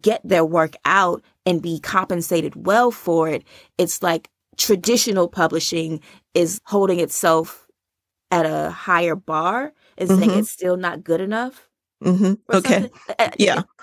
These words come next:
Speaker 1: it's, it's weird to me,
Speaker 2: Okay.
Speaker 1: but
Speaker 2: So,
Speaker 1: yeah.
Speaker 2: so here's the thing. And, and this is actually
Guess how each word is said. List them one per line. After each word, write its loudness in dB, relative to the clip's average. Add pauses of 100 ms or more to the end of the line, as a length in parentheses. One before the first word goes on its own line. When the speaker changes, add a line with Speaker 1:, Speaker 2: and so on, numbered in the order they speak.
Speaker 1:
it's, -10
it's -2
weird -4 (140)
to -14
me, 2
Speaker 2:
Okay. 0
Speaker 1:
but -6
Speaker 2:
So, 0
Speaker 1:
yeah. -6
Speaker 2:
so 2
here's 0
the 2
thing. 0 (520)
And, 2
and 4
this 2
is 0
actually 0